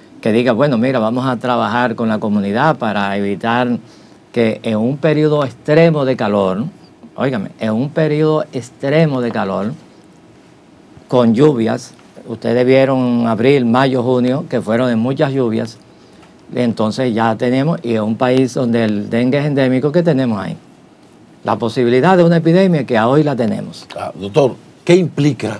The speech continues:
Speaker 2: Fíjese, un país que se ha concentrado en lo que es el turismo como tal, ¿cómo puede afectar al turismo y qué ha pasado con nuestras autoridades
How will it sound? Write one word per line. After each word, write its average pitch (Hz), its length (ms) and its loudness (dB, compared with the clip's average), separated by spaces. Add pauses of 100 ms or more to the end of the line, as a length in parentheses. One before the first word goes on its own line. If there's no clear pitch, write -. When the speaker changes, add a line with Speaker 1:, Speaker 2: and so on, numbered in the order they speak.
(140)
Speaker 2:
Fíjese, 117 400 0 (160)
un 117 120 -6
país 135 720 2 (680)
que 101 100 -6
se 113 160 -2
ha 113 80 2
concentrado 123 1160 2
en 98 160 -2
lo 87 160 -4
que 85 260 -6
es 104 160 -6
el 104 160 -6
turismo 131 680 -2
como 101 280 -8
tal, 135 320 2 (1080)
¿cómo 170 320 4
puede 180 280 6
afectar 160 520 4
al 147 140 -4
turismo 135 520 0
y 131 160 2
qué 147 180 4
ha 151 100 4
pasado 143 480 4
con 151 140 0
nuestras 139 440 0
autoridades 135 880 0